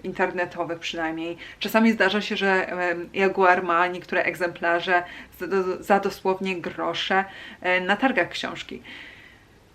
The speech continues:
Jeżeli macie spróbować chociaż jedną książkę z mojego polecenia, to spróbujcie Giger. Jak wam się spodoba, to zostaniemy przyjaciółmi do końca życia. Następnie przeczytałam dwa komiksy, e, wypożyczone z mojej biblioteki.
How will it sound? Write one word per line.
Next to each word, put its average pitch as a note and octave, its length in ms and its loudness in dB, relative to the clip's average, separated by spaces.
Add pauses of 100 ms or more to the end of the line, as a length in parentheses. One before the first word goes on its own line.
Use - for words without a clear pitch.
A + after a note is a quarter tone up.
(220)
Jeżeli E4+ 280 6
macie D4 240 6
spróbować A3 500 2
chociaż G3 220 -2
jedną G#3 220 2
książkę G3+ 400 -4
z G3 60 -10
mojego G3 320 -2
polecenia, F3+ 800 0 (540)
to G#3 200 6
spróbujcie G3+ 420 0
Giger. D#3+ 560 -2
Jak G3 140 2
wam G3 140 4
się A3 120 -4
spodoba, G3 400 4
to F#3+ 120 -2
zostaniemy F3 440 -4
przyjaciółmi E3 540 -4
do F3 80 -6
końca D#3 300 -6
życia. - 340 -10 (520)
Następnie A#3 440 4
przeczytałam F#3 720 0
dwa F3 520 4
komiksy, F#3 580 -2
e, F#3+ 340 2 (180)
wypożyczone G3 560 -2
z F3+ 40 -12
mojej F3 220 -2
biblioteki. F3 720 -2